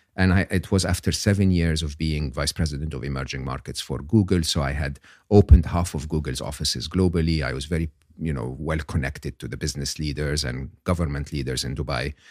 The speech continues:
And so when Ali died, uh, we got a call from the top of, of the Ministry of Health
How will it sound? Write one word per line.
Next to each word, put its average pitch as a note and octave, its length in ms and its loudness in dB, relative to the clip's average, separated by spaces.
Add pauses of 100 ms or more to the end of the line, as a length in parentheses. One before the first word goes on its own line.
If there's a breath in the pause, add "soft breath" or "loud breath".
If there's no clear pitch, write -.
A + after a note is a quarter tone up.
(340 loud breath)
And F2+ 100 2
so G2+ 140 4
when F2+ 120 4
Ali G2+ 300 4
died, E2 600 2
uh, D#2+ 180 0
we E2 120 0
got D#2+ 200 0
a D#2+ 60 -4
call F#2 320 2
from D2 480 -6
the C#2+ 200 -6 (220)
top - 300 0
of, D2 200 -2
of E2 140 -6
the C#2+ 80 -4
Ministry C#2+ 380 -2
of B1 100 -6
Health - 420 -4